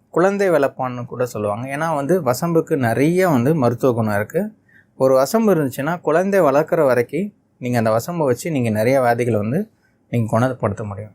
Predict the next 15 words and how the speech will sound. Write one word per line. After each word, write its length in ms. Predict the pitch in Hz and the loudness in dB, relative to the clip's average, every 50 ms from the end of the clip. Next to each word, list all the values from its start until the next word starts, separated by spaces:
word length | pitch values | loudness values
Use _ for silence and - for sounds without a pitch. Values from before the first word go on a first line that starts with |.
| _ | _
வசம்பை 300 | - 139 156 196 208 208 190 | -2 0 2 4 4 4 2
நீங்க 160 | 175 160 143 - | 2 0 -2 -2
சப்போஸ் 240 | 143 - - 175 170 | -2 -2 -2 -2 -2
தொட 220 | - 147 139 165 | 0 0 2 2
போறீங்கன்னா, 540 | 175 156 160 156 143 135 131 147 202 220 - - | 2 2 0 0 0 0 0 0 -2 -2 -2 -6
சுத்தமா 480 | - - 147 139 - 185 175 175 165 | -6 -6 -4 -2 -2 -2 0 0 2
இருக்கணும். 320 | 147 135 - 139 143 180 196 | 0 0 0 -4 -6 -6 -4
நீங்க 240 | 165 143 135 131 123 | -4 -4 -2 -2 0
ரொம்ப 240 | 117 127 160 180 | 0 2 2 0
சுத்தமா 440 | 170 160 147 - - 151 147 147 139 | 0 -2 -4 -6 -6 -8 -6 -4 -2
வந்து 180 | 135 123 123 151 | -2 0 2 2
அதை 140 | 151 131 117 | 2 2 2
மெயின்டெயின் 380 | 113 113 123 127 147 131 131 123 | 2 2 0 0 0 -2 -2 -2
பண்ணணும். 340 | 117 117 120 123 - 202 | -2 -2 -2 -2 -2 -2
நீங்க 220 | 214 165 135 117 | -2 0 0 -2